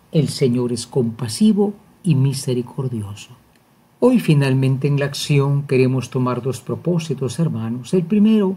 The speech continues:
da la respuesta positiva. Te están ofreciendo la medicina, te están ofreciendo la llave de la salida de la cárcel.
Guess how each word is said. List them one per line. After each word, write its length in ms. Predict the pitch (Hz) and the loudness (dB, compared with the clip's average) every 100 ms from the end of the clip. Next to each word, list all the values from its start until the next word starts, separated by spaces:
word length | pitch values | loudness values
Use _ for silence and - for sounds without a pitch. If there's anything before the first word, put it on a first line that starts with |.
| - _ _ _ - | -8 _ _ _ 0
da 220 | 175 220 | 2 2
la 120 | 135 | 0
respuesta 560 | 120 113 - 123 110 123 | -4 -8 -4 -4 -4 -10
positiva. 760 | - 110 120 - 107 101 104 - _ _ _ _ _ _ - | -10 -10 -10 -10 -12 -12 -14 -18 _ _ _ _ _ _ 2
Te 80 | |
están 240 | 170 185 220 | 2 4 2
ofreciendo 580 | 175 147 - 226 175 117 | 2 -2 -2 0 0 -2
la 100 | 110 | -4
medicina, 680 | 104 104 - 196 117 104 - _ _ _ _ _ - | -4 -6 -2 0 0 -4 -12 _ _ _ _ _ 2
te 80 | |
están 240 | 170 165 214 | 4 6 2
ofreciendo 560 | - 139 - 208 156 | 2 0 2 2 2
la 100 | 123 | 0
llave 420 | 113 147 196 147 123 | 0 2 2 2 0
de 120 | 120 | -2
la 100 | 117 | -4
salida 460 | - 135 185 180 | -4 0 0 0
de 80 | 120 | -2
la 140 | 110 110 | -6 -4
cárcel. 520 | 190 220 - - | -4 -4 -8 -12